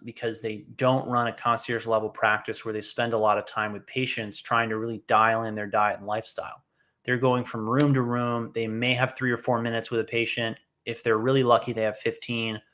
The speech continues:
A lot of that time is spent checking boxes and writing notes and looking into the computer. And at the end of the day, their brain is fried. Their decision-making potential is poor to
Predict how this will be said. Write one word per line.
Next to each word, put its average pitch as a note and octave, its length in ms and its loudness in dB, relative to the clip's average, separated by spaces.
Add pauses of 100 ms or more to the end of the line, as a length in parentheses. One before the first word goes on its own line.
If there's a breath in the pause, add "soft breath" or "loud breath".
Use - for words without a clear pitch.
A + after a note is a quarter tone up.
(180)
A A2 100 0
lot A#2+ 240 10
of C3 60 10
that A#2 160 4
time A#2 280 2
is G#2+ 100 -6
spent A2 260 -4
checking A#2 340 0
boxes G#2+ 760 2
and G#2 360 -6
writing A2+ 360 4
notes G#2+ 320 -2
and G#2 100 -10
looking A2+ 280 -6
into G#2+ 180 -4
the G#2+ 100 -4
computer. C#3+ 400 -2
And A#2+ 100 -2
at A2 120 -6
the - 100 -10
end B2 160 0
of B2 60 -2
the A#2 60 0
day, A2 200 2
their A2 140 2
brain A2 280 -4
is G#2 140 -6
fried. B2+ 540 8 (380 soft breath)
Their B2 100 -2
decision-making B2 680 -2
potential A#2 680 -2
is G#2+ 120 -14
poor B2 560 4
to G#2 360 -6